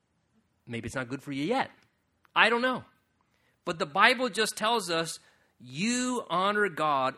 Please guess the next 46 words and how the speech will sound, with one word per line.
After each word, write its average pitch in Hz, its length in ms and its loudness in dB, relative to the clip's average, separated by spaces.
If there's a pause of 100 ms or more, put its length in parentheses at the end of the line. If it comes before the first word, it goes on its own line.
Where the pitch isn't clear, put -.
and 135 200 -10
he 208 280 -12
won't 175 260 -8
withhold 151 460 -10
anything 135 440 -14
good. 123 220 -10
Jesus 202 540 -4
said 185 100 -2
it 165 100 -8
this 180 220 -6
way, 117 140 -8
"Seek - 340 -10
first 208 440 -6
the 131 80 -10
kingdom 170 420 -12
of 147 180 -10
God 127 400 -6
and 123 120 -12
his 104 140 -14
righteousness, 107 760 -14 (360)
and 117 160 -18
all 185 280 -4
these 208 200 -12
other 202 220 -8
things, 196 380 -10 (1000)
they'll 139 140 -8
be 120 160 -12
added 107 300 -12
to 101 60 -18
you." 98 80 -18
God 185 260 -4
will 170 80 -8
just 131 260 -8
add 160 300 0
things 180 340 -10
into 170 180 -12
your 160 160 -10
life 151 360 -4
in 117 120 -12
the 104 100 -10
right 156 480 -8
way, 147 220 -8
in 120 100 -10
the 104 120 -12
right 123 320 -12
time, 127 400 -10